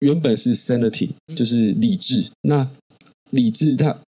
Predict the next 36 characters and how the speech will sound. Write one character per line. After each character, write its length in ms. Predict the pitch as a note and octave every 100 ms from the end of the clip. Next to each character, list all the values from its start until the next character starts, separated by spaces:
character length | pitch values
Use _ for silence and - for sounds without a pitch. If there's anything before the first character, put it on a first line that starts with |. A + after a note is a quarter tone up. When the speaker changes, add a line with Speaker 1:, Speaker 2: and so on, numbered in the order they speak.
| _
Speaker 1:
<clears throat> 280 | - - -
是 220 | - F3
因 120 | E3 F3+
为 80 |
它 140 | E3 D#3
是 100 | D3
出 200 | C3+ C#3+
自 160 | C#3+ C3
于 340 | A2 A2 G#2 -
一 80 | A2+
系 240 | - C#3
列 180 | B2+ B2
的 120 | G#2+
那 140 | A2 A2+
个 480 | A2 G2+ F#2+ - - _ - - - _
小 280 | - G#2+ G2+
说 280 | - B2+ B2+
跟 180 | C3
桌 200 | B2 B2
游 80 | A#2
叫 200 | G2+ A2
克 220 | A2 B2 A2
苏-， 500 | - A2 A2 G#2 -
克 180 | - D3+
苏 220 | C3+ B2+
鲁 140 | A#2+ F#2+
的 120 | G2
呼 220 | - A2
唤， 240 | G#2+ G#2+ - -
然 120 | A#2
后 120 | C#3+
里 120 | A#2
面 160 | A2 C3
它 160 | A#2+ B2+
有 140 | A2+
个， 120 | A2